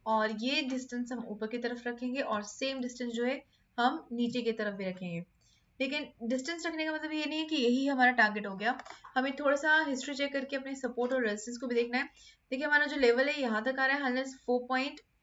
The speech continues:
one seventy four point four zero, और इसके बिल्कुल पास में सामने यहाँ पे एक, अ, support बना और यहाँ पे भी support बना। तो हम क्या करेंगे, इसे थोड़ा सा ऊपर की तरफ रखेंगे, ताकि in case अगर market नीचे गिरी और हमारे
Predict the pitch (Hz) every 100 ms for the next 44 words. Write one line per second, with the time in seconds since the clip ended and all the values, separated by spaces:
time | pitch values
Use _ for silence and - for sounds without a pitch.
0 | _ _ 254 302 320 285 262 262 277 277
1 | 254 226 233 180 - _ - _ - 269
2 | 269 330 277 285 349 339 285 269 262 269
3 | 269 240 240 247 233 233 226 233 - _
4 | 208 208 220 240 247 247 269 269 226 202
5 | 220 233 233 240 233 226 190 190 180 185
6 | - - _ - 285 302 302 302 302 320
7 | 330 330 359 349 349 349 339 311 311 302
8 | 302 285 277 277 285 285 349 - 247 233
9 | 254 247 262 254 247 240 214 233 226 226
10 | 254 220 247 277 - - - - _ 220
11 | 226 226 233 247 254 262 226